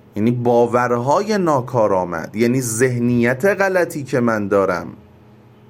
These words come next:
و زور بدن من که در برابر باور و ذهن من بسیار کمتره. وقتی می‌گیم باید در فضای کنترل شده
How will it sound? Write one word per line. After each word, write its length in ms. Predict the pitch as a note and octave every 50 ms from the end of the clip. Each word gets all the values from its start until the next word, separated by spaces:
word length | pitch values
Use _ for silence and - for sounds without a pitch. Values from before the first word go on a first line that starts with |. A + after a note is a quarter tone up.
| - - _ - - - - - - - - - - - - -
و 140 | G2+ A#2 A#2+
زور 460 | A2 G#2+ B2 C3+ F3 G#3 A3 G#3 G3
بدن 380 | D3 D3+ C#3+ C3+ C#3 C3+ C3+
من 200 | C3+ C#3 D3 D#3+
که 100 | D#3+ F3
در 200 | D#3+ D#3 D3+ C#3
برابر 440 | B2+ C3+ B2+ B2 B2 B2 C3 D#3 F#3
باور 420 | F3+ C#3+ C#3 C3+ C3 C3 D3 D#3+ E3+
و 120 | D3+ C#3
ذهن 280 | B2+ B2 B2+ C3 C3 B2
من 200 | B2 C#3 D3 C#3+
بسیار 440 | C3+ C3+ C3+ - C#3+ E3+ F#3+ F#3+
کمتره. 540 | - - - G2 F2+ - - - - - - - - - - - - - - - - - - - - - - - - - - - - - - - - - - - - - - -
وقتی 300 | A#2 A#2+ B2 B2 - B2
می‌گیم 460 | A#2+ A#2 A2+ G2+ G#2+ A2+ A2+ G#2+ G#2 - - - - - - - - -
باید 540 | A#2 A#2+ C3 B2+ B2+ A#2 A#2+ A#2 A2+ - -
در 220 | - A2+ A2 G#2+ G#2+
فضای 760 | - - - - A2+ A2+ G#2+ G#2 A#2 A2+ A2 A2 G#2 G#2 G#2
کنترل 580 | G#2 - - A#2 A2+ G#2+ A2+ A2+ G#2 G#2 G2+
شده 720 | G2 - - A2 G#2+ G2+ G#2+ G2+ G2+ G2+ F#2+ F#2 F2+ E2+